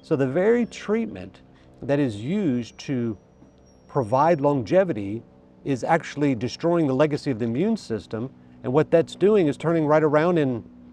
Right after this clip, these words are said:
destroying longevity. That's maximum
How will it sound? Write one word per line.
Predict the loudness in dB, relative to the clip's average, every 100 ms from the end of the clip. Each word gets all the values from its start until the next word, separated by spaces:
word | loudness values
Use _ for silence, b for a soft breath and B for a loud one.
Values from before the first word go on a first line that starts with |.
| -20 -20 -12
destroying | -12 -6 -2 0 -2 -4 -10 -20 -20 -20 -20 -20 -20 _ _ _ _ _ _ _ -20 -20 -20 -20 -8
longevity. | -6 -6 -8 -2 -2 -2 -8 -12 -20 -20 -20 -20 -20 -20 -20 -20 -20 _ -20 -20 -20 _ -4
That's | -2 0
maximum | -2 -2 -4